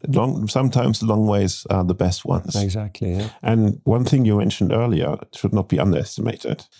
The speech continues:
Speaker 1: that someone in your position takes the time to answer requests, questions that coming, because it helped and motivated you a lot that you got an answer on a, on a letter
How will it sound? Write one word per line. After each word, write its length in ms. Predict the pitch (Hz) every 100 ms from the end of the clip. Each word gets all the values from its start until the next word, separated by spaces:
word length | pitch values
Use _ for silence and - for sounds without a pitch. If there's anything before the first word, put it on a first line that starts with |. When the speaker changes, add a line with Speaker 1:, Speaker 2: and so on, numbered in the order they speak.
| - _ -
Speaker 1:
that 160 | 87
someone 420 | - 104 98 95 -
in 160 | 78 90
your 140 | 101
position 680 | 101 92 87 - 87 90 - -
takes 240 | 98 -
the 60 | -
time 320 | - - 80
to 160 | 85
answer 480 | 82 85 - - - - _ _ -
requests, 640 | 95 - 82 80 - - -
questions 580 | 95 85 - 82 80 -
that 200 | - -
coming, 440 | 85 82 101 143 _ - - _
because 600 | 113 139 127 117 - - -
it 120 | 120
helped 420 | 107 123 98 -
and 180 | 85 101
motivated 540 | 120 120 95 92 87
you 340 | 85 90 131 127
a 40 |
lot 360 | 87 90 - -
that 180 | - - -
you 240 | - 120 151
got 240 | 123 -
an 180 | 85 85
answer 380 | - 85 82 -
on 180 | 67 78
a, 100 | 80 -
on 140 | 87
a 40 |
letter 440 | 78 82 - 82